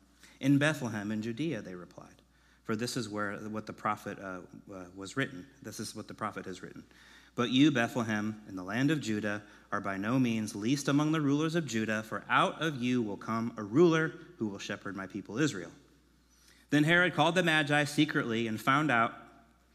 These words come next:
from them the exact time the star appeared. He sent them to Bethlehem and said, "Go and search carefully for the child. As soon as you find him, report to me so that I may go and worship him."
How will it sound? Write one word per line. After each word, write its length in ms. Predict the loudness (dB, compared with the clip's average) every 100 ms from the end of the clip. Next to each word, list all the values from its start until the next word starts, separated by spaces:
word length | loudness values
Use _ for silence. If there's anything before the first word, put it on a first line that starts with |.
| -20 -12
from 240 | -2 0 2
them 220 | 2 2
the 100 | 0
exact 400 | -2 -4 -4 -6
time 320 | 0 2 2
the 80 | 0
star 340 | -2 0 0
appeared. 540 | -2 -4 -2 -2 -6 -14 -20 -20 -20 -20 _ -6
He 120 | -4
sent 320 | 0 0 2
them 200 | 2 2
to 120 | 0
Bethlehem 600 | 0 -2 -2 -2 0 -2 -4
and 160 | -6
said, 460 | -4 -2 -2 -2 -8 -20 _ 0
"Go 320 | 2 4 2
and 160 | -2 -4
search 380 | -2 -2 -4
carefully 480 | -4 -2 -2 -4 -4
for 180 | -4 -6
the 120 | -8
child. 600 | -4 0 2 2 -2 -6 -12 -20 -14
As 100 | -8
soon 240 | 0 2 2
as 120 | 0
you 100 | -2
find 300 | 0 0 0
him, 200 | -2 -2
report 360 | -4 -4 -4
to 100 | -4
me 180 | -6 -6
so 140 | -8 -10
that 140 | -6
I 120 | -6
may 160 | -6 -8
go 300 | -10 -10 -10
and 120 | -10
worship 360 | -6 -6 -6
him." 120 | -14